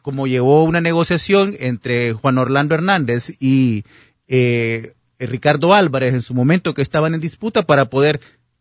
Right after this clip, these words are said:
calmar las aguas dentro del partido y que eso les permita, eh, llegar unificados a hacer frente a, al otro partido. Que Gabriela Núñez salga porque no logró llegar a un acuerdo con, con Luis Zelaya,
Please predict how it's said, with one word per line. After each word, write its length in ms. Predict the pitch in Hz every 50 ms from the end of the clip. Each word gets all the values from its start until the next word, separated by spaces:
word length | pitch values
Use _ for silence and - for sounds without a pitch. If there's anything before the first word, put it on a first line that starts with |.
| _ _ -
calmar 400 | 139 135 131 127 147 165 196 208
las 200 | 208 196 - -
aguas 260 | 208 208 202 190 170
dentro 260 | 156 180 180 - 190
del 100 | 190 185
partido 360 | 175 - 180 - - 214 220 208
y 60 | 160
que 120 | - 160
eso 120 | - - 170
les 160 | 165 165 156
permita, 720 | - 143 139 143 151 196 214 185 131 - 123 127 135 147 - - _ _ _ _ _ -
eh, 600 | 131 127 123 123 120 120 120 120 120 120 123 - _ _ _
llegar 320 | - 143 139 135 147 160 170
unificados 800 | 175 170 151 - 147 - - 196 185 151 123 120 120 - - - _
a 300 | - 123 123 127 123 120 117
hacer 400 | 110 - - 135 135 139 135 - _ _ _ _ _
frente 460 | _ - 190 190 190 175 - 185 175
a, 120 | 175 - -
al 200 | 127 127 123 123
otro 200 | 117 - 110 104
partido. 440 | - 98 87 - 85 78 - - - - - - - - - - _ _ _ _ _ _ _ _ _ _ _ _ _ _ _ _ _ _ _ _
Que 160 | - 170 165 151
Gabriela 400 | 147 143 143 156 185 208 214 214
Núñez 460 | 220 226 202 151 127 117 113 107 _ _ _ _
salga 480 | - - - 202 190 180 147 120 113
porque 320 | - - 127 - - 120 117
no 180 | 135 160 185
logró 400 | 196 202 196 185 185 190 196 180
llegar 400 | 147 135 135 135 147 160 151 135
a 100 | 123 117
un 200 | 127 151 165 175
acuerdo 580 | 175 165 - - 185 185 170 123 104 98 107 -
con, 420 | - 104 104 101 104 104 107 - -
con 160 | - 120 113
Luis 220 | 120 139 170 156 -
Zelaya, 480 | 180 165 170 156 123 107 101 107 110